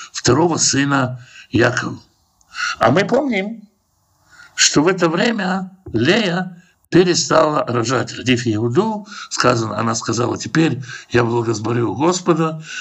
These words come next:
ну все, хватит», и перестала рожать. Перестала рожать,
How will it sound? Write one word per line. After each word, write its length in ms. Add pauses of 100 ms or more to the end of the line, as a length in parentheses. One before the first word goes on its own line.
(120)
ну 100
все, 280
хватит», 760 (560)
и 400 (100)
перестала 920
рожать. 420
Перестала 480
рожать, 380